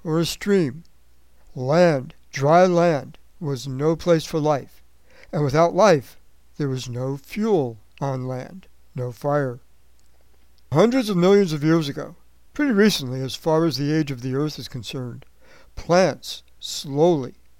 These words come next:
colonized the land. Now the fuel they made could dry out and build up.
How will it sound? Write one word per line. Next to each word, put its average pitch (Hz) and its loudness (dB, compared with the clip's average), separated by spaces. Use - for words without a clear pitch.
colonized 160 0
the 151 -4
land. 131 -6
Now 160 4
the 208 0
fuel 220 0
they 147 0
made 127 -6
could 139 -6
dry 135 -4
out 147 2
and 156 -4
build 170 4
up. 208 2